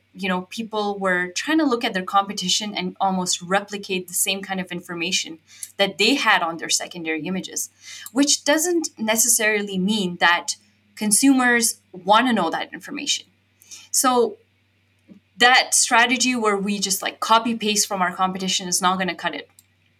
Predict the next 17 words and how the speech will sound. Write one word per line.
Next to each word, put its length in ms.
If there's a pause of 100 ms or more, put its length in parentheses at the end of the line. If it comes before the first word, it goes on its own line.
(220)
You 120
have 280
to 320 (280)
look 220
at 220
the 140
information 840
in 220
your 240
reviews, 720
your 200
Q 240
and 100
A 80
section, 420
what 220
people 400